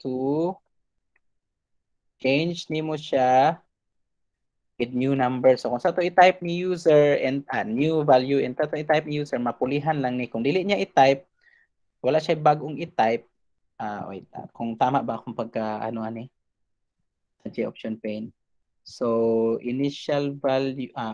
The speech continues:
object message og initial value. Ah, okay. Baliktad. Dapat message. So, baliktaron sa nako ni class kay,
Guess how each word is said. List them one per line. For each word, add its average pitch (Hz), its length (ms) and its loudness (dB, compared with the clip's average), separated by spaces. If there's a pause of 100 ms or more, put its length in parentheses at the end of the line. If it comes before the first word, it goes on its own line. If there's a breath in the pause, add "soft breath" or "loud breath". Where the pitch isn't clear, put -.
object 143 480 -2
message 123 800 -2
og 143 240 2
initial 120 480 -6
value. 104 400 -10 (560 soft breath)
Ah, 113 400 0
okay. 104 240 -8
Baliktad. 110 640 2
Dapat 113 480 -4 (880)
message. 131 960 4 (640)
So, - 240 -12
baliktaron 139 480 2
sa 160 80 2
nako 151 240 0
ni 139 160 -2
class 127 320 -2
kay, 110 320 -4